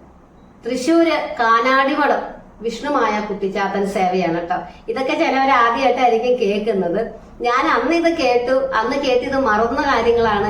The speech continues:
ഞാൻ വലിയ കാര്യമായിട്ട് പിന്നെ ജീവിതത്തിലേക്ക് എടുത്തില്ല. ഞാൻ എന്തായാലും ഒരു പുതിയ ജീവിതത്തിലേക്ക് കാലെടുത്ത് വെച്ച് ഭംഗിയിൽ ജീവിച്ച്, ജീവിച്ചു പോരുന്നു. പക്ഷെ പിന്നെയും ഇപ്പോൾ പെരുങ്ങോട്ടുകര ദേവസ്ഥാനത്തിനെതിരെയായിട്ടൊരു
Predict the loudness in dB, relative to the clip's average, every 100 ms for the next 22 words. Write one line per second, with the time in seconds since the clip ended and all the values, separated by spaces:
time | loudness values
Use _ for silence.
0 | 0 0 0 0 0 0 0 0 0 0
1 | 0 0 0 0 -2 -2 -2 0 0 -2
2 | -2 -2 0 0 0 -2 -2 -2 0 0
3 | 0 0 -2 -4 -4 -4 -2 -2 -2 -4
4 | -4 -4 -2 0 0 -2 -2 -2 -2 -6
5 | -10 -6 -6 -4 -6 -6 -4 -4 -6 -8
6 | -14 -18 -8 -6 -4 -2 -2 -2 0 0
7 | 0 0 0 0 0 0 2 2 0 2
8 | 2 2 0 -2 -2 -2 -2 -2 -2 0
9 | 0 -2 -2